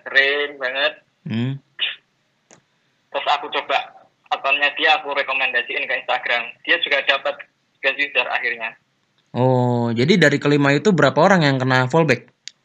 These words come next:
Speaker 1: Kena satu sih.
Speaker 2: Oh, kena satu ya?
Speaker 1: Mm-mm, mm-mm.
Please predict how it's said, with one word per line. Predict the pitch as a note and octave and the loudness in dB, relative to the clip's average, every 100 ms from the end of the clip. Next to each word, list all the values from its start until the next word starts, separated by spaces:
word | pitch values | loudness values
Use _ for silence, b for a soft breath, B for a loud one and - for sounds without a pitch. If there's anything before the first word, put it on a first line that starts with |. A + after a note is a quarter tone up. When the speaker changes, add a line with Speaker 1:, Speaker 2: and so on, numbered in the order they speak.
| _ _ _ _ _ _ _ _ _ _ _ | _ _ _ _ _ _ _ _ _ _ _
Speaker 1:
Kena | - - - | -6 -4 -2
satu | D3+ - F3 | -2 -2 2
sih. | - - _ - | 2 2 _ -4
Speaker 2:
Oh, | A2+ | -2
kena | G#2 | 0
satu | F#2+ F#2 G#2 | 0 0 2
ya? | G2 F2 F2 _ _ _ _ _ _ _ _ - | 2 0 -6 _ _ _ _ _ _ _ _ -6
Speaker 1:
Mm-mm, | D3 - - | 0 0 0
mm-mm. | B2+ - | -4 -8